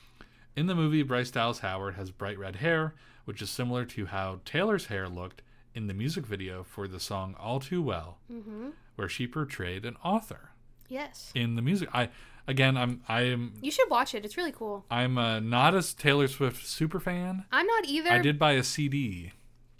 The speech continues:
Speaker 2: You did buy one C D.
Speaker 1: Yeah.
Speaker 2: I'm not any kind of Taylor Swift fan, but I did really like that music video thing
Speaker 1: Okay.
Speaker 2: where it was basically she made, like, a mini movie thing.
Speaker 1: Kinda like, um, Justin Timberlake did that with one of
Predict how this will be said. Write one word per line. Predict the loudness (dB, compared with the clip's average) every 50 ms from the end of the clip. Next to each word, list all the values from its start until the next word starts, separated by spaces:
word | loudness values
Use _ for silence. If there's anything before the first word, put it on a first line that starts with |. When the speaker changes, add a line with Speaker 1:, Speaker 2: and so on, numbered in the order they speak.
| -20 -14 -10
Speaker 2:
You | -10 -6
did | -6 -4 0
buy | 0 0
one | 0 0 -4 -4
C | -6 -8 -10 -8
D. | -6 -6 -6 -6 -8 -10 -16 -20 -20 -10 -8
Speaker 1:
Yeah. | -8 -6 -6 -6 -2
Speaker 2:
I'm | -2 0 2
not | 2 2 2 4
any | 2 2 2 2 -2 -4 -4
kind | -6 -4 -2 -2 -2 -2
of | -2
Taylor | -2 -2 0 0 -2
Swift | -2 -2 -4 -4 -4 -4
fan, | -6 -6 -4 -2 -2 -2 -2 -2 -4 -4 -8 -10 -14 -20 -20 -20 -20 -20 -20 -14 0
but | 2 2 2 2
I | 2 0 0
did | 0 -2 -2 -2 -2 -2 -4 -6
really | -8 -6 -6 -4 -4 -4 -4 -6 -6 -4 -2
like | 0 0 0 0 -4 -8 -16 -20 -20 -20 -20 -20 -20 -20 _ _ _ -20 -20 -20 -20 -10 0
that | 0 0 0 0
music | -2 -6 -4 -4 -6 -6 -4
video | -6 -2 -2 -2 -2 -2 -4 -6 -12 -18 -20
thing | -20 -4 0 0 0 0 -2 -6 -8 -8 -8 -8
Speaker 1:
Okay. | -6 -4 -2
Speaker 2:
where | 0 2 2 2 0
it | 0 -2
was | -2 -4 -2 -2
basically | -2 -2 -2 -4 -4 -4 -4 -4
she | -4 -6 -8 -6
made, | -6 -6 -6 -4
like, | -6 -6 -6 -6
a | -8 -8 -8 -10
mini | -10 -8 -6 -6 -4 -4 -4
movie | -2 -2 -2 -2 -2 -8
thing. | -8 -12 -16 -16 -16 -18 -18 -2
Speaker 1:
Kinda | 2 2 4 6 6
like, | 6 6 6 4 4 2
um, | 0 2 2 2 0 -2 -2 -4
Justin | -4 -4 -4 -4 -6 -4
Timberlake | -4 -4 -2 -2 -2 -2 -2 -4
did | -4 -6 -6 -4
that | -4 -4 -4 -4
with | -6 -8 -8 -10 -12
one | -10 -8 -8
of | -8 -10 -10